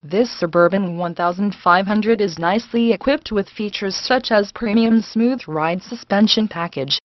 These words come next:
four-wheel drive, three point zero eight rear axle ratio, third row seats, split bench, four-wheel disc brakes, six-way power driver seat adjuster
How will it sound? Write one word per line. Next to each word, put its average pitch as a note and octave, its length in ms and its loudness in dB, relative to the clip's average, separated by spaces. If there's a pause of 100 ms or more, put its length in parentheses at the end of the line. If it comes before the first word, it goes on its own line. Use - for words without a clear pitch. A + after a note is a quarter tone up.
(120)
four-wheel A#3+ 480 2
drive, F3 560 0 (260)
three A3+ 300 0
point G#3 320 -4
zero G#3 420 2
eight B3+ 300 -2
rear F3 180 0
axle G#3 480 -2
ratio, D3 680 -4 (240)
third G#3+ 280 2
row E3+ 220 -2
seats, - 460 -12 (200)
split G3 400 -8
bench, D#3 360 -2 (260)
four-wheel A#3+ 420 4
disc A#3 380 -2
brakes, F#3+ 420 0 (220)
six-way G#3 580 -2
power G#3 300 2
driver F3+ 460 2
seat A3 340 -6
adjuster - 600 -6